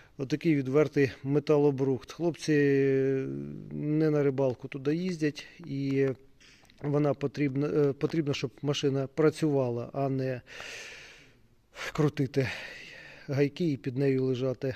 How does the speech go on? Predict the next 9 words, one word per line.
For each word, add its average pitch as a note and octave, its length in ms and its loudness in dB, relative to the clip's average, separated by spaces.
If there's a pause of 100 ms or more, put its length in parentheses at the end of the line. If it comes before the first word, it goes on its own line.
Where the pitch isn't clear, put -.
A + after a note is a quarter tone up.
(920)
Тим B2+ 140 -4
паче D3+ 520 2
на C#3+ 160 2
передовій, C#3+ 680 2 (200)
там, D3+ 220 2
де C3 260 -2 (100)
вона C#3 420 -2 (680)
безпосередньо C#3+ 800 2 (320)
робить D3 480 4